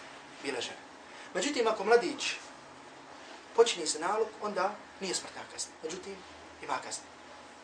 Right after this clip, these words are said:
Da kazna bit će manja. I ovaj Ma'iz ibn Malik je bio osoba koja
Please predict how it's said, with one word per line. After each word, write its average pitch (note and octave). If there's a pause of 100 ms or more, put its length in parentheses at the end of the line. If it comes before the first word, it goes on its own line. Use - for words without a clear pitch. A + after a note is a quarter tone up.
(580)
Da E3+
kazna F3+
bit B2+
će -
manja. - (1040)
I G#3+
ovaj B3
Ma'iz C4
ibn F3+
Malik A3+ (500)
je D#3
bio G3
osoba F#3 (280)
koja E3+